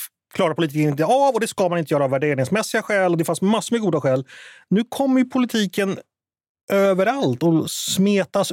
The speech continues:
ut. Alltså, alltså, jag hävdar att det är ett djupt a-, antiborgerligt fenomen. Vad, vad, vad, vad tycker du?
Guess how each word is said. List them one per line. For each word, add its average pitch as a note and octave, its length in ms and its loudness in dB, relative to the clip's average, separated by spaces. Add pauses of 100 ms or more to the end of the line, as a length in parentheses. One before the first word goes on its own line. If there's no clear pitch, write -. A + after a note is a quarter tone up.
ut. B3+ 280 -2
Alltså, G#3+ 200 0 (1120)
alltså, G#3+ 140 0
jag B3+ 360 0 (100)
hävdar G#3+ 240 0
att G3+ 160 -2
det G3+ 60 2
är F#3+ 40 2
ett E3 100 -2
djupt B3 220 0
a-, A3 220 0
antiborgerligt G#3 600 0
fenomen. F3+ 460 0
Vad, G#3 120 2
vad, G#3 100 2
vad, G3 140 0
vad G3 140 0
tycker A3+ 140 -2
du? C#3 360 -2